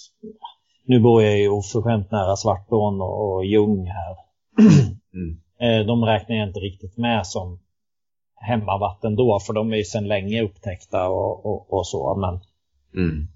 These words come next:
Speaker 1: men, eh, det är ganska häftigt i Stångån till exempel. Den här som rinner genom Linköping.
Speaker 2: Mm.
Speaker 1: Där har jag ju tagit ut dem på tre åtta bland annat och lite sånt.
Speaker 2: Oj, oj.
Speaker 1: Eh, det, det finns ju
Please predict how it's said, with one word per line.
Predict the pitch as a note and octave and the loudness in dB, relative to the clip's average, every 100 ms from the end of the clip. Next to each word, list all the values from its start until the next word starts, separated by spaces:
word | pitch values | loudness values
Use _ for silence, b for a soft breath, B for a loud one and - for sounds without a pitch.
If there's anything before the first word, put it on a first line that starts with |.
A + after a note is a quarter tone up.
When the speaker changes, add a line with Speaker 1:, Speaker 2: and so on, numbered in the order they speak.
| - | 0
Speaker 1:
men, | A2 G#2 G2 | 2 2 2
eh, | F#2+ G2 G2 G2+ | 0 -2 -2 0
det | A#2 | 2
är | |
ganska | A#2 A#2+ A2+ B2+ | 2 0 -2 0
häftigt | B2+ - - B2+ A#2 - | -2 -4 -6 -4 -4 -2
i | - - C#2 - - D3 | -2 -2 -6 -10 -12 -8
Stångån | - - B2+ C3 F2+ A2+ B2+ | -4 2 2 2 0 -2 -2
till | A#2 B2 | 0 2
exempel. | G#2+ - F#2 F2 F2+ - - _ _ _ _ _ - | 0 -2 -8 -6 -8 -8 -14 _ _ _ _ _ -10
Den | G#2+ | -6
här | G2 F#2+ F#2 | -6 -8 -10
som | - G#2+ | -4 -2
rinner | F#2 G2 F#2+ | -2 -2 -4
genom | G2 G2+ G2 | -6 -8 -10
Linköping. | F#2+ F#2 - F#2+ G2+ G2+ _ _ _ - | -10 -8 -8 -10 -10 -12 _ _ _ -2
Speaker 2:
Mm. | F#2+ E2 E2+ - _ _ | 0 0 -6 -10 _ _
Speaker 1:
Där | G#2 G#2+ | 0 4
har | C#3 | 6
jag | D#3 | 6
ju | D#3 | 4
tagit | C#3+ C3 G#2 A2+ | 2 2 0 -2
ut | F#2 | -4
dem | G#2+ F#2+ | -6 -6
på | G2+ | -8
tre | G#2 G#2 F#2+ | -8 -4 -4
åtta | F#2+ - - F#2 | -4 -8 -6 -4
bland | F#2 F2+ | -4 -6
annat | - - - - - | -8 -12 -18 -10 -8
och | |
lite | D#2+ E2 - | -8 -10 -10
sånt. | - - F2+ | -12 -6 -2
Speaker 2:
Oj, | A#2+ - - _ | 0 -2 -8 _
oj. | - - - - _ | 0 0 -2 -14 _
Speaker 1:
Eh, | - - - - A3+ - - _ _ _ _ _ _ _ _ | -18 -14 -12 -12 -14 -16 -20 _ _ _ _ _ _ _ _
det, | A2 A2 D2 F2+ A#2+ | -6 -4 -4 -2 2
det | G2 | 2
finns | F#2+ B2+ - | 4 2 4
ju | A2 G#2 G2 G2 | 4 4 0 -4